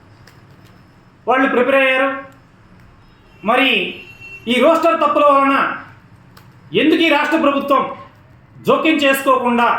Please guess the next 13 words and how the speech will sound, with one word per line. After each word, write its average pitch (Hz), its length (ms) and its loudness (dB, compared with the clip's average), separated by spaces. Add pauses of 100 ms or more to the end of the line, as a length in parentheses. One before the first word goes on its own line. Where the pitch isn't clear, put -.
(1200)
పరీక్షలు 330 520 2
నిర్వహించే 302 440 2 (140)
ఆలోచనలో 269 420 0 (100)
ఉన్నది? 240 240 0 (440)
కాబట్టి 254 380 0
ఈ 233 120 -2
విధానాన్ని 269 500 0
తక్షణం 247 420 0
వాయిదా 247 360 2
వేయాలని 240 420 0 (680)
నేను 214 200 0
డిమాండ్ 240 320 -2
చేస్తున్నాను. 233 460 0